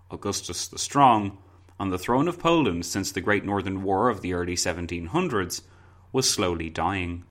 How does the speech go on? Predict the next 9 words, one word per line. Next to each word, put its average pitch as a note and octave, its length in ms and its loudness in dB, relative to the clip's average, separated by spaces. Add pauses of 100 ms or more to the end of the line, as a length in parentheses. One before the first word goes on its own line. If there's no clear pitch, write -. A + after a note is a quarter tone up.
(2000)
Augustus G#3 480 2
the D#3+ 120 -2
Strong G2 500 6
ruled A#2+ 320 2
Poland F#2+ 500 0
not F2+ 240 -2
necessarily G#2+ 680 4
well F#2 380 4
for F#2+ 380 0